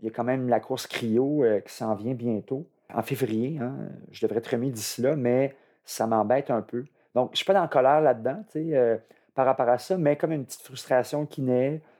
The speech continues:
Puis des fois, ben, il t'arrive des shit puis des bad luck, une après l'autre. Puis ça peut mener à, à une colère, là, latente, une colère présente constamment, une frustration. Donc, euh,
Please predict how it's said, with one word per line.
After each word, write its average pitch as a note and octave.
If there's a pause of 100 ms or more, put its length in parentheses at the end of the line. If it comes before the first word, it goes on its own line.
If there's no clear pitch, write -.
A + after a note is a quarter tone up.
(100)
Puis -
des A#2+
fois, C3+
ben, B2+
il A#2+
t'arrive A#2
des A#2
shit C#3
puis A#2+
des A#2+
bad A2
luck, B2
une C#3 (160)
après B2+
l'autre. A#2+ (100)
Puis -
ça F3+
peut A3+
mener B2+
à, G#2 (220)
à B2
une A#2
colère, A2+
là, G#2
latente, G#2+
une G#2+
colère G#2
présente G#2+ (100)
constamment, A2+ (720)
une G#2+
frustration. C#3
Donc, A2+
euh, G#2